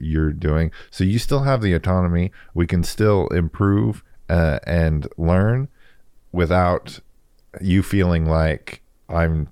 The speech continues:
like, just telling you what to do. Which, again, very interesting concepts about the difference and the nuances,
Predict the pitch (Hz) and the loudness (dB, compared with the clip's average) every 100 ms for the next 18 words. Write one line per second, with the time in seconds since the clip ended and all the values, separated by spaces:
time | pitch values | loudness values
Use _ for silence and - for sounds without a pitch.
0 | - 80 78 - - - 76 71 73 - | -6 -4 -4 -4 -6 -2 -2 -2 -6 -10
1 | - 78 78 95 98 87 - - - - | -12 -10 -10 -10 -10 -10 -16 -20 -16 -6
2 | 85 85 76 67 90 87 87 85 - - | 0 0 0 -4 -4 0 2 0 -2 -4
3 | 80 78 80 76 - 82 78 80 80 82 | -4 -4 -4 -4 -4 -6 -4 -4 -2 -2
4 | 65 - - - 71 87 85 90 85 82 | -2 -10 -10 -4 -2 0 0 0 -2 -2
5 | 76 76 80 80 90 95 113 60 - | -2 0 0 0 0 -2 -2 -4 -6